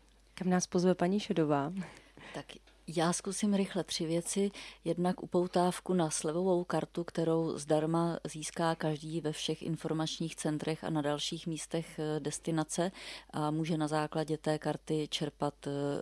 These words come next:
Speaker 2: řadu slev a výhod. Všechno je zveřejněno na webu, to je jedna věc. Druhá věc je pozvání na, eh, inline brusle, jednak vlastně, eh, k-, na Tichou Orlici a potom i kolem Divoké Orlice byly, eh, v loni dokončené další stezky, takže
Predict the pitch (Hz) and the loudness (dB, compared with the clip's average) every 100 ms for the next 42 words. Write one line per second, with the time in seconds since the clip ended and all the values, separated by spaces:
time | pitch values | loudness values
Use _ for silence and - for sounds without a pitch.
0 | 151 151 143 156 - 151 - - 143 160 | -2 -2 -4 -6 -4 -4 -4 -6 -4 -2
1 | 175 180 - - - 156 156 151 151 151 | 0 0 -2 -8 -4 -4 -2 -4 -2 -2
2 | 160 151 143 139 147 190 - - - - | 0 0 0 -2 0 -2 -2 -12 -18 -10
3 | 147 143 160 170 196 202 - - - - | -6 -4 -2 2 2 0 -6 -14 -18 -10
4 | 143 139 156 180 180 190 185 196 185 170 | -6 -2 0 2 2 0 0 -2 0 0
5 | 165 170 170 175 180 180 160 139 - - | 4 4 4 4 4 4 2 0 -4 -16
6 | - 135 - 156 156 170 175 180 - 190 | -4 -2 0 2 2 2 2 2 2 2
7 | 190 196 - 170 165 165 - 156 - 165 | 4 4 2 0 0 -2 0 -2 0 0
8 | 160 - - - - 143 147 - - 147 | -2 -4 -16 -18 -8 -4 -4 -6 -4 -2
9 | 143 - 143 151 151 160 165 143 151 156 | -4 -4 -2 0 -2 -2 2 4 4 4
10 | 170 - 196 202 - - - - 151 165 | 0 0 0 0 -4 -14 -12 -6 -2 0
11 | 160 165 - 160 156 147 151 156 165 - | 0 -2 0 0 0 0 0 0 0 2
12 | 147 151 - 165 151 - 143 147 151 - | 2 0 0 -2 -2 -2 -4 0 0 0
13 | 143 139 147 147 156 147 151 151 160 156 | -4 -4 -2 -2 -2 -2 0 -2 0 0
14 | 151 143 135 160 - - 135 - 156 139 | 0 0 -2 -6 -6 -6 -6 -4 -4 -4
15 | 135 147 | -4 -4